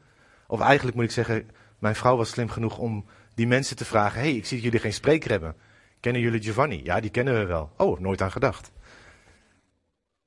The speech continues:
En, en dat was, dat is echt iets wat God ook voorziet. Want God komt ook in tegemoet.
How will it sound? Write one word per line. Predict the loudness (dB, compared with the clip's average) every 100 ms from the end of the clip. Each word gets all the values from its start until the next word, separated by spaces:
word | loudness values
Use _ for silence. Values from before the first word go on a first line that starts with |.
| _ _
En, | -2 0
en | 2 4
dat | 4 2
was, | -2 0
dat | -2
is | 2
echt | 0 0
iets | 0
wat | 0 2
God | 2 0
ook | 2
voorziet. | 2 4 0 0 -10 _ _ _ _ _ -6
Want | 0
God | 2 2
komt | 0 4
ook | 4 4
in | 0
tegemoet. | 0 -2 2 0 -2